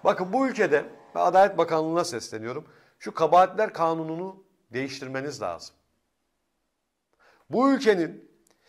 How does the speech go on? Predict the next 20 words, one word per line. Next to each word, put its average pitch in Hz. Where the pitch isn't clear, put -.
ivedi 226
acil 214
ihtiyaç 202
duyduğu 175
en 240
önemli 185
şey 233
kabahatler 185
kanununun 160
değişmesi. 139
Yolda 208
gidiyorsunuz, 180
adam 170
önünüze 175
kırıyor, 120
sonra 170
iniyor 170
aşağıya, 110
size 139
saldırıyor. 104